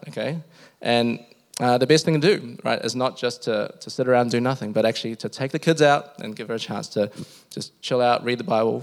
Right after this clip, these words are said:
have a nap. I don't know. You gotta work it out with your own, uh, yeah, with your own wife or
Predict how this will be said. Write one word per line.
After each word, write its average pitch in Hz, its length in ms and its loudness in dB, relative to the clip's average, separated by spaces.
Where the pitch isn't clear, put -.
have 107 100 -2
a 110 40 -2
nap. 101 260 -4
I 151 120 2
don't 180 100 6
know. 170 160 0
You 135 100 -2
gotta 165 180 6
work 160 200 2
it 151 60 4
out 131 160 6
with 120 220 0
your 123 180 2
own, 117 300 2
uh, 110 280 -2
yeah, 113 220 -4
with 107 160 -10
your 107 80 -2
own 107 160 -2
wife 139 360 2
or 104 200 -2